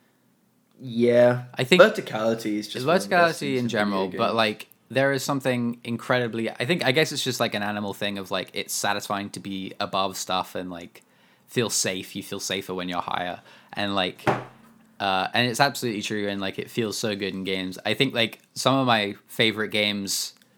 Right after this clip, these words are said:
Speaker 2: are about being really high above things, like the original Assassin's Creed or Mirror's Edge, like, all these things that are just about being on top of buildings. Um,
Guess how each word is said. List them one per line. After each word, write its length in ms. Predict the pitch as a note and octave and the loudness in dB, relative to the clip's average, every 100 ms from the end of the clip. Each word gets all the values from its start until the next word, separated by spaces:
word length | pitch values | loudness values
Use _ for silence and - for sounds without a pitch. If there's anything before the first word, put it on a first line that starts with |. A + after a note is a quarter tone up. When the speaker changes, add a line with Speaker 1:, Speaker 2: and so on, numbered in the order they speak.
| _ _ _ _ _ _ _ _ | _ _ _ _ _ _ _ _
Speaker 2:
are 460 | G2 G#2 G2+ G2+ G2 | 0 4 4 2 2
about 400 | G2+ G#2 F#2+ - | 0 0 0 -4
being 260 | G#2+ G#2 | -6 -4
really 280 | G#2 G#2+ G#2 | -4 -4 -2
high 420 | - A2+ A2+ A#2 | 2 4 4 0
above 280 | A2+ A2 A2+ | -2 -2 -2
things, 400 | - A#2+ A#2+ A#2+ | -2 -4 -4 -4
like 320 | F#2+ F2+ - - | -4 -6 -10 -6
the 120 | G2 | -2
original 360 | G2+ G2+ G2+ | -2 -2 -4
Assassin's 380 | F#2+ G2+ F#2+ G#2 | -2 -2 -2 -6
Creed 420 | - G2+ G2 G2 | -8 -6 -4 -6
or 160 | - F#2+ | -6 -6
Mirror's 300 | F#2+ G2 F#2+ | -4 -6 -4
Edge, 320 | F#2+ F#2+ F#2 | -4 -4 -6
like, 160 | F#2+ F#2+ | -8 -4
all 100 | C3 | 0
these 180 | B2 A2+ | 0 0
things 200 | A2+ A2 | -2 -2
that 80 | |
are 40 | F#2+ | -4
just 160 | - | -4
about 360 | A2 G2+ G#2 - | 0 2 0 0
being 200 | A2 G#2+ | 2 2
on 140 | G2 | 0
top 180 | F#2 F#2+ | -6 -10
of 100 | G2+ | -8
buildings. 600 | F#2 F2+ F2+ E2+ E2+ - - - | -8 -6 -6 -8 -12 -16 -18 -10
Um, 480 | F#2+ F2+ F2 F2+ | -8 -6 -8 -12